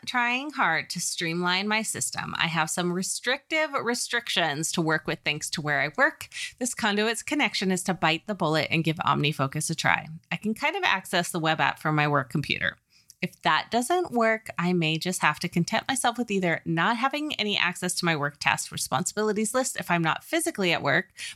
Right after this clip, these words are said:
my brain dislikes this, or attempting to go full physical system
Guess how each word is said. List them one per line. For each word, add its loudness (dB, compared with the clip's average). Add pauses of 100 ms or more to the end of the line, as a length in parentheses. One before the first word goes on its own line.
my -2
brain 0
dislikes -2
this, 0 (480)
or 2
attempting 0
to 2
go 2
full 2
physical -2
system 0